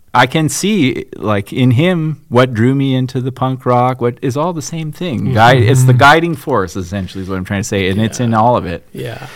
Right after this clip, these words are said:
Speaker 1: It's in the Gospels, it's in the, and so I love doing that. Like, I'm like, "Oh, yeah, I'm gonna do a, a series on the Sermon on the Mount."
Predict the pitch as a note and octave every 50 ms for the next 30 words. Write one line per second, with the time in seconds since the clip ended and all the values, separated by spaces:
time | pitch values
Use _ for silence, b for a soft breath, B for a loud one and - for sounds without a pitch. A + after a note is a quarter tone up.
0 | B B A2+ G#2+ - - A#2+ A#2+ A#2+ A#2 A#2 A#2+ A2+ A#2 A2+ A2+ A2+ A2 G#2 G2
1 | A2 G2 A2 A2 A2+ A2+ A#2 - - - B2 A#2+ A#2 A2+ A2+ A#2 A2+ G2+ - G#2+
2 | G2+ - - A#2 A2+ A2 G#2+ G#2+ G#2+ G#2+ - C3 B2 B2 A#2+ - - A#2 A2 A2
3 | G#2+ G2+ - B B B B B - B2 C3+ C3 A#2+ C#3 F#3 F3+ B2 A2 G#2 F#2+
4 | F#2 F2+ F2+ E2+ E2+ E2 - D#2 F2+ F2+ G2 G2+ G2+ G#2 G2+ G#2 G2+ F#2 F#2 F2
5 | - - - E3 E3+ C#3+ C3+ D3+ C#3+ B2+ A2+ A#2 A#2 A#2+ A2 A2+ A#2+ A#2+ A#2 A#2+
6 | A2+ A#2+ A#2 - - A2 G#2 G#2 F2+ - - - C3 C3 B2+ A#2+ G2+ A2+ A2 G#2
7 | G#2 G2 - - A#2+ A#2+ A#2 A2+ A2 G#2+ G#2+ G#2+ G#2 G#2 G#2+ A#2 A#2 F#2+ G#2 -
8 | - -